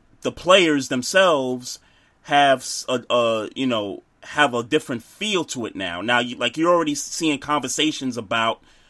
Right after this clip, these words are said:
boycotting games and things like that, which I hope,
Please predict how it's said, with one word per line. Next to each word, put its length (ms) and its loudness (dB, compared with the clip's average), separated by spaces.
boycotting 600 -2
games 580 -2
and 160 -8
things 260 -6
like 240 -4
that, 260 2
which 280 0
I 200 6
hope, 400 2